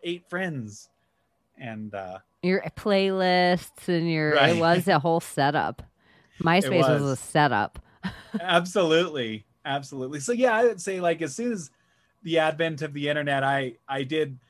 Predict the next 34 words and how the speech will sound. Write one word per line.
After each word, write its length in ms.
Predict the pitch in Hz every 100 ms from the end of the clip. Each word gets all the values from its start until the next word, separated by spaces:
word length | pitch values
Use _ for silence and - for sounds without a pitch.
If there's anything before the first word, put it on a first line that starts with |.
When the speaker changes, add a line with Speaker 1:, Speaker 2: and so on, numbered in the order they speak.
| _ _ _ -
Speaker 1:
I 100 | 147
mostly 380 | 185 240 208
found 260 | 185 180 170
it 60 | 143
useful 460 | 135 147 - 151
for, 160 | 139 151
like, 200 | 135 117
looking 360 | 127 135 147 135
stuff 320 | - 143 -
up. 280 | 127 139 147
Like, 160 | 127
I 60 | 123
found 240 | 165 156
that 140 | 123 104
so 380 | - 147 139
interesting 420 | 135 131 127 - 123
that 80 |
you 100 | 117
could 120 | 117 113
just 200 | 110 -
find 320 | 110 117 120
all 120 | 117
this, 200 | 120 117
like, 200 | 110 107
information, 600 | 120 117 117 110 110 135
especially 520 | 117 - 147 - 139
with 180 | 113 107
conspiracy. 960 | 113 107 - 113 113 104 - 98 95 - _ _ _ _ _ -
Um, 360 | 220 214 185 180
Speaker 2:
Oh, 260 | 185 175
remember 400 | 180 170 175 190
before 380 | 175 156 196 185
it 40 | 151
was 200 | 160